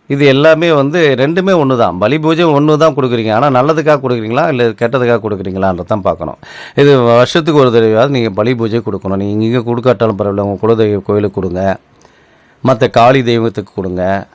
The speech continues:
நம்ம குடும்பத்தை நல்லா இருக்கணுமா, நல்லபடியா வையுமான்னு சொல்லிட்டு உங்களுக்கு எந்த கோயிலுக்கு போனா நல்லா இருக்குன்னு நினைக்கிறீங்களோ அந்த இடத்துக்கு போயிட்டு நீங்க பலி பூஜை கொடுத்து அன்னதானங்கள் போடுங்க.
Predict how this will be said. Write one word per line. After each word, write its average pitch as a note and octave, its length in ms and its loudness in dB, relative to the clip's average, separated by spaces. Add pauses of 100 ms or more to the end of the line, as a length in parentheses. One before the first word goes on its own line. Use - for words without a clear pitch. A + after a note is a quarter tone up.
(500)
நம்ம C3 180 2
குடும்பத்தை D3 460 2
நல்லா B2+ 280 4
இருக்கணுமா, B2 340 -2
நல்லபடியா A#2+ 400 0
வையுமான்னு A#2 440 -2
சொல்லிட்டு A#2 200 -4
உங்களுக்கு A2+ 300 -2
எந்த C#3+ 220 0
கோயிலுக்கு C#3+ 380 0
போனா B2 240 0
நல்லா B2 280 2
இருக்குன்னு A#2 380 -2
நினைக்கிறீங்களோ A#2 420 -2
அந்த A2 200 0
இடத்துக்கு A#2 320 -6
போயிட்டு A#2 280 -2
நீங்க B2 200 -4
பலி A2 240 -2
பூஜை G#2 240 -4
கொடுத்து G2+ 340 -4
அன்னதானங்கள் G#2+ 680 0
போடுங்க. E2 540 -8